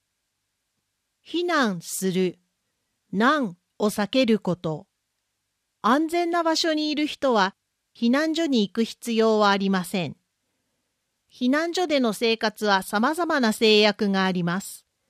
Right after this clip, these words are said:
プライバシーの確保が難しいことや、共同生活等によって、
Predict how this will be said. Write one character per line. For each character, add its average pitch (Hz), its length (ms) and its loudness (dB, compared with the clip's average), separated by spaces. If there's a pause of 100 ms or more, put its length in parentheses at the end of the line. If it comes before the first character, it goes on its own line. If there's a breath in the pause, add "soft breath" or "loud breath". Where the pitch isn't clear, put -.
(440)
プ 220 100 -2
ラ 277 180 2
イ 339 40 -2
バ 294 140 0
シ 247 240 0
ー - 20 2
の 220 100 4
確 285 300 -2
保 269 160 -2
が 226 140 2
難 220 400 0
し 285 220 -4
い 254 40 -8
こ 214 140 -4
と 202 160 -2
や、 180 200 0 (440)
共 269 240 4
同 311 180 0
生 330 240 -4
活 - 300 -6
等 262 200 2
に 233 140 2
よ 202 140 2
っ 180 80 -8
て、 196 280 -4